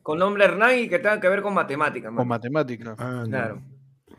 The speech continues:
Speaker 1: Tiene que ser, tiene, sabes que las páginas tienen que ser con, con un mix, una
Speaker 3: Claro,
Speaker 1: rayita para
Speaker 3: mano.
Speaker 2: Claro, pues,
Speaker 3: Mano,
Speaker 2: mano.
Speaker 3: tiene que ser así, mira, su, su, le he visto superhéroe, con su H y que sea Hernán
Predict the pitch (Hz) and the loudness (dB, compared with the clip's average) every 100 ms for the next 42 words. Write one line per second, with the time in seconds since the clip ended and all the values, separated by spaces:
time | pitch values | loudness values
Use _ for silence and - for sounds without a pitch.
0 | _ - 208 196 202 196 208 202 220 208 | _ -6 0 2 2 -2 -6 2 2 2
1 | 170 147 208 214 214 220 214 196 185 165 | 0 2 0 0 -2 -2 -6 -8 -6 -4
2 | 170 175 180 151 120 135 143 147 156 151 | -4 -4 -6 -8 -10 -8 -4 -4 -4 -6
3 | 135 120 131 135 131 120 123 120 113 139 | -8 -8 -6 -4 2 4 4 4 2 2
4 | 143 143 131 135 165 143 113 240 233 202 | 4 6 6 6 6 4 6 10 12 10
5 | 254 269 269 233 254 254 233 269 269 233 | 6 6 6 8 10 8 8 4 4 4
6 | 165 156 147 160 147 139 143 143 151 214 | 2 0 -2 0 0 0 0 0 2 0
7 | 190 135 165 185 254 370 - - 127 - | 2 0 2 2 0 -4 -12 -12 -8 -4
8 | 123 185 208 220 139 185 208 175 147 143 | 2 2 0 -4 2 2 4 6 6 8
9 | 233 226 240 | 6 6 2